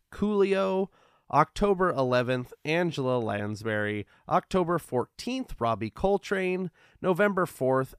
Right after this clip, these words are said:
Alice Davis. And December fifth, Christy, or December fifth, Kirstie Alley.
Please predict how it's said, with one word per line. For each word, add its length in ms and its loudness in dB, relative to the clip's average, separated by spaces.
Alice 440 0
Davis. 640 -4
And 300 2
December 520 0
fifth, 560 -4
Christy, 680 -8
or 220 -4
December 400 0
fifth, 300 -6
Kirstie 500 -6
Alley. 480 -2